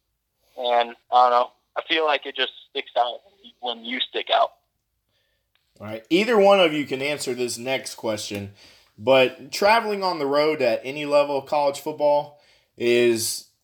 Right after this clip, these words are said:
Speaker 2: is a very unique thing, and I assume that you guys travel on the road with the team, right?
Speaker 1: Yep.
Speaker 2: Okay. So here's my question to you. Out of the places you've been so far, what's your favorite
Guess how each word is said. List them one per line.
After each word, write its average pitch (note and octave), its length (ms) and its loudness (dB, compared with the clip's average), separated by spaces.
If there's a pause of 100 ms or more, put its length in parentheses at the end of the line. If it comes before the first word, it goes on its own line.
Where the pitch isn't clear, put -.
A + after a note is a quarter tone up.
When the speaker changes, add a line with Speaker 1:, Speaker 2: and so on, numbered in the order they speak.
(120)
Speaker 2:
is C3 120 -2
a C3+ 60 0
very E3 240 4
unique D3 480 -6
thing, B2+ 480 -4
and A#2+ 100 -4
I C#3+ 140 2
assume F#3+ 460 -2
that D3 240 0
you D#3+ 100 -10
guys C#3 400 0
travel C#3 380 -2
on B2+ 160 -2
the A#2 80 -4
road B2 240 0
with B2+ 160 -2
the A#2+ 80 -6
team, A#2 360 -10
right? A2+ 320 -6 (1800)
Speaker 1:
Yep. C3+ 240 -2 (440)
Speaker 2:
Okay. A#2 480 -2 (320)
So C#3+ 540 4
here's G3+ 420 0
my D3+ 240 0
question D3+ 680 -2
to C3 160 -8
you. A2+ 400 -4 (1200)
Out D3 260 6
of F3+ 60 -4
the F#3+ 60 -2
places G3+ 540 -2
you've C#3+ 240 -12
been D#3 240 -2
so F#3 240 -4
far, F#3+ 540 0
what's B2 440 0
your G3 140 -2
favorite F#3 920 -2